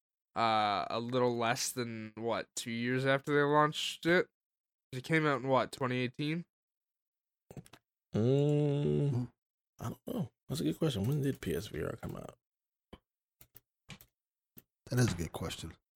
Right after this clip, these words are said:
Speaker 2: I think it is too soon for it. Actually, no.
Speaker 1: Yeah.
Speaker 2: P S V R came out October thirteenth, twenty sixteen.
Speaker 1: Ooh. Uh,
Speaker 2: So by the end of, by when the new consoles come out, it will have been four years.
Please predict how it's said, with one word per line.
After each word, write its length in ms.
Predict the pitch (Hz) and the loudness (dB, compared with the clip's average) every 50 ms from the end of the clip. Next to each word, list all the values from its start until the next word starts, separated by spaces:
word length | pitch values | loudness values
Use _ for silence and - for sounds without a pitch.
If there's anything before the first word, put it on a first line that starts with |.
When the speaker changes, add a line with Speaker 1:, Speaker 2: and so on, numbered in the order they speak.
| _ _ _ _ _ - - - | _ _ _ _ _ -18 4 6
Speaker 2:
I 80 | 165 | 6
think 220 | 156 - 208 185 156 | 10 12 12 12 12
it 120 | 135 110 | 12 12
is 160 | 120 120 117 | 12 12 12
too 200 | 117 - 120 107 | 10 8 6 6
soon 340 | 101 - - 104 104 113 120 | 6 6 4 6 6 6 6
for 240 | 120 123 123 123 127 | 6 10 10 10 10
it. 80 | 127 - | 10 8
Actually, 400 | - 131 165 180 175 - 156 135 143 | 8 8 8 8 10 10 10 12 12
no. 160 | 135 139 113 | 12 12 12
Speaker 1:
Yeah. 60 | 113 | 10
Speaker 2:
P 160 | - - 160 175 | 10 12 12 12
S 100 | 165 151 | 12 12
V 160 | 135 131 131 | 12 12 12
R 140 | 131 127 117 | 12 12 12
came 280 | - - 131 120 110 117 | 12 10 6 8 8 8
out 100 | 113 110 | 6 6
October 420 | 101 98 - - 151 147 143 147 | 6 4 6 10 10 12 12 10
thirteenth, 540 | 147 - 151 135 131 - - 139 120 113 - | 10 10 10 10 10 8 4 4 4 4 0
twenty 300 | - - - 131 110 101 107 | -4 2 4 4 4 4 2
sixteen. 840 | - - - - - 185 180 - - - - 92 85 - - - - _ _ _ _ _ _ _ _ _ _ | 0 0 0 8 8 8 8 8 0 -2 -4 -4 -4 -4 -10 -14 -16 _ _ _ _ _ _ _ _ _ _
Speaker 1:
Ooh. 340 | 156 165 208 214 180 135 120 - _ _ _ _ _ _ _ _ _ - _ _ _ _ _ _ _ | 2 4 4 6 4 4 2 -2 _ _ _ _ _ _ _ _ _ -20 _ _ _ _ _ _ _
Uh, 840 | 139 143 143 143 139 139 139 135 135 135 135 135 135 135 131 131 131 135 135 | 2 6 6 8 8 8 8 8 8 8 8 8 8 8 8 8 8 8 10
Speaker 2:
So 140 | 131 143 131 | 12 12 12
by 180 | 123 135 131 127 | 12 12 12 12
the 260 | 120 123 120 123 127 135 | 12 12 10 10 10 10
end 180 | 139 147 147 | 10 12 12
of, 160 | 143 135 120 117 | 12 12 12 12
by 260 | 127 123 127 127 123 | 12 12 12 12 12
when 260 | 120 - - 131 127 | 12 10 6 8 8
the 80 | 123 120 | 10 10
new 180 | 120 123 120 | 10 8 8
consoles 460 | 113 - 143 143 160 151 - 123 107 | 8 8 8 8 8 8 8 6 6
come 220 | - - - 107 107 | 6 4 0 2 2
out, 180 | 107 107 110 | 2 2 4
it 60 | 113 113 | 6 6
will 200 | 117 117 120 113 | 8 8 8 8
have 180 | 110 110 101 | 6 4 4
been 160 | 117 107 101 | 2 2 2
four 360 | 101 - - - 156 156 160 156 | 0 -4 2 8 10 12 12 12
years. 640 | 135 135 139 135 101 87 - - - - - - | 12 10 6 2 0 0 -4 -8 -10 -10 -10 -8